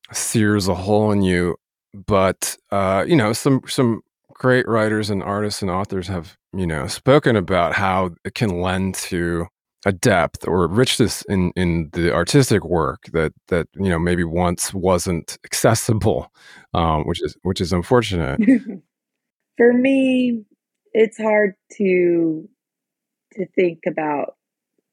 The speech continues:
Speaker 2: the, um, sort of good parts about it. So I might not be,
Speaker 1: Mm.
Speaker 2: I might not give
Speaker 1: Mm-hmm.
Speaker 2: the best
Speaker 1: <laughs>
Speaker 2: answers in terms of,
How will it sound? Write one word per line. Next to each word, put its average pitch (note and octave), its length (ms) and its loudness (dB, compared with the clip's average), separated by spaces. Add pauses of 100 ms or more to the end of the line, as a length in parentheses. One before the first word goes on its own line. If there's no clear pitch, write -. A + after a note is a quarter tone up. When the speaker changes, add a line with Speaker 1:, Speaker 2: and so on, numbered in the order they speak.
(120)
Speaker 2:
the, D#3+ 500 -2
um, C#3 460 -4 (400)
sort F#3 260 0
of D3+ 80 -4 (140)
good D#3 240 0
parts C3+ 400 -6
about C#3+ 280 -2
it. C#3+ 200 -2 (280)
So E3+ 260 2 (300)
I G#3+ 120 4
might C4 200 4
not C#4+ 260 4
be, E3 80 6
Speaker 1:
Mm. C3 160 6 (100)
Speaker 2:
I B3+ 40 -2
might D#4 180 -2
not D#4 180 0
give A2+ 100 4
Speaker 1:
Mm-hmm. B2 240 6
Speaker 2:
the A#3 80 0
best D#4 280 0
Speaker 1:
<laughs> C#4+ 120 -4
Speaker 2:
answers G3+ 400 -2 (320)
in A#3+ 180 2
terms B3 380 -2
of, G3+ 260 4